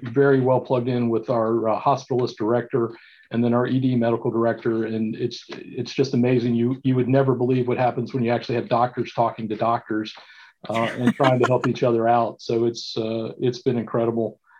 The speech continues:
And then, like I mentioned, the, the transitional care nurse team, they, they've been the, they've been the heroes. They, they, uh, they own this and, uh,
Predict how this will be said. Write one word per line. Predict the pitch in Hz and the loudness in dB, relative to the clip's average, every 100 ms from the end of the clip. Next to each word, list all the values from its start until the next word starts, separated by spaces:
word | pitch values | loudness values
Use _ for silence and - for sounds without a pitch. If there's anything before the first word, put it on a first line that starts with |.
| _ - | _ -4
And | 120 | 2
then, | 131 127 120 139 - | 2 2 0 -4 -8
like | 147 139 135 | 0 2 4
I | |
mentioned, | 131 123 120 120 | 2 2 0 0
the, | 120 123 | 0 0
the | 123 | 0
transitional | 143 160 139 135 123 | 2 2 2 2 0
care | - 139 127 | 2 2 2
nurse | 120 123 127 - | 0 0 0 0
team, | 135 120 | -2 2
they, | 120 139 135 | 4 4 4
they've | 131 143 123 | 4 4 4
been | 123 | 0
the, | 120 117 - | 2 0 -2
they've | 127 123 | -2 0
been | 110 | 0
the | 107 | 0
heroes. | 120 117 110 107 - | 2 2 0 -4 -2
They, | 117 117 113 131 | 0 0 -4 -8
they, | 123 123 120 113 - - - - - | -2 2 2 -2 -12 -20 -20 -20 -8
uh, | 113 120 120 117 | -2 0 0 0
they | 117 139 | 2 2
own | 135 139 135 | 4 4 4
this | 127 127 - | 2 -2 -10
and, | - 117 117 113 113 113 | -6 -2 0 0 0 0
uh, | 110 113 110 | -2 -2 -4